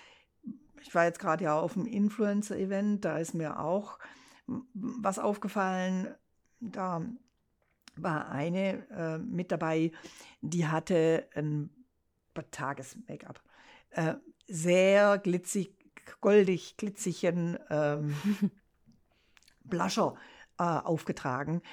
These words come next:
Speaker 1: Und also das sah man wirklich richtig, das ist dir richtig ins Auge gestochen.
Speaker 2: Highlighter oder Blusher?
Speaker 1: Ja, das weiß ich nicht. Also vielleicht hat sie auch einen, einen Goldstaub oder einen Highlighter genommen, keine Ahnung. Also auf jeden Fall,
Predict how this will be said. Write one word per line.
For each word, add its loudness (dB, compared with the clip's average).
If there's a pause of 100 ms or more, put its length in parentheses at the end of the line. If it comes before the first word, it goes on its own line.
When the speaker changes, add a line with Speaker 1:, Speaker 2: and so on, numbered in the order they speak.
(280)
Speaker 1:
Und 6
also 2
das 2
sah 8
man 6
wirklich 6
richtig, 6
das 2
ist -2
dir 4
richtig 0
ins 0
Auge 2
gestochen. -2
Speaker 2:
Highlighter 10
oder 10
Blusher? 6
Speaker 1:
Ja, 4
das -4
weiß 2
ich 2
nicht. 2
Also -4
vielleicht 0
hat -2
sie -4
auch -4
einen, -2
einen -6
Goldstaub 0
oder 0
einen -4
Highlighter 4
genommen, 2
keine -2
Ahnung. 4
Also 4
auf 2
jeden 10
Fall, 6